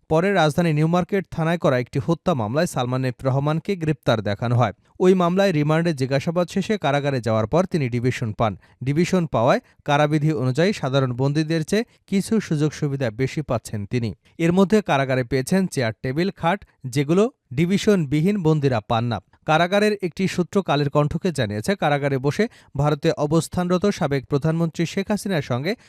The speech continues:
মোবাইল ফোনে যোগাযোগের সুযোগ পাচ্ছেন সালমান এফ রহমান। অসাধু কারারক্ষীদের ম্যানেজ করে মোবাইল ফোন ব্যবহারের সুযোগ পাচ্ছেন তিনি,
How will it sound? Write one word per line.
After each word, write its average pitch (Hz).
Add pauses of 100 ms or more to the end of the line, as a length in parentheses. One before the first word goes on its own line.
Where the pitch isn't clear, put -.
(140)
মোবাইল 160
ফোনে 202
যোগাযোগের 143
সুযোগ 139
পাচ্ছেন 190
সালমান 104
এফ 101 (100)
রহমান। 120 (220)
অসাধু 180
কারারক্ষীদের 143
ম্যানেজ 147
করে 214 (280)
মোবাইল 165
ফোন 170
ব্যবহারের 139
সুযোগ 156
পাচ্ছেন 117
তিনি, 117